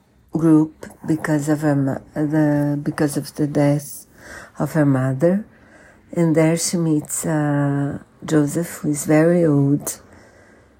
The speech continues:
and he goes to the group because he lost his wife of many years.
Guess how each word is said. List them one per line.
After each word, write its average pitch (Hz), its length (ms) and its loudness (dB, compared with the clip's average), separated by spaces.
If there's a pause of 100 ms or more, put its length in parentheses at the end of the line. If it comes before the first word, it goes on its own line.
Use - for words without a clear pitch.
(320)
and 156 400 4
he 156 500 4
goes 156 300 2
to 147 160 -2
the 151 120 2
group 151 380 0 (120)
because - 580 -4
he 151 120 -6
lost 147 760 -2
his 147 220 -2
wife - 460 -6 (640)
of 156 220 -10
many 147 460 0
years. - 420 -12